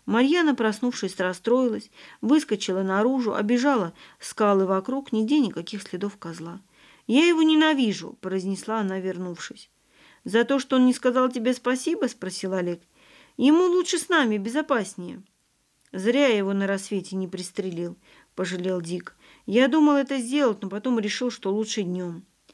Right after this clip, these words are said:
«Так нечестно», сказала Марьяна. «Он же нас ночью спас». «Одно к другому не имеет отношения. Разве не понятно? К тому же козёл думал только о собственной шкуре». Олег взял кожаное ведро, пошёл поискать воды.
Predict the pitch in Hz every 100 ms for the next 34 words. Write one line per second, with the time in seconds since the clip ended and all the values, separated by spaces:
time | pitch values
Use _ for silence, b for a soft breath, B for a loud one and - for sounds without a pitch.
0 | b b b - 320 349 285 262 - 254
1 | 202 - 170 - 196 196 196 190 190 190
2 | 180 180 B B B 285 311 320 320 311
3 | - 330 269 - 240 - - 202 - -
4 | _ _ _ _ _ _ _ _ _ -
5 | 196 196 285 277 233 247 254 262 233 220
6 | 220 233 226 220 208 214 202 220 196 175
7 | 277 - b b b 208 233 202 220 214
8 | 208 226 269 277 165 - b b b -
9 | 277 370 359 - 285 240 294 277 240 262
10 | 254 247 233 233 214 - 226 - 226 208
11 | 196 - 180 190 190 _ _ _ _ _
12 | _ _ - 190 208 202 175 202 196 208
13 | 196 185 180 180 190 226 269 185 - 226
14 | 226 180 170 - 190 190 175 170 170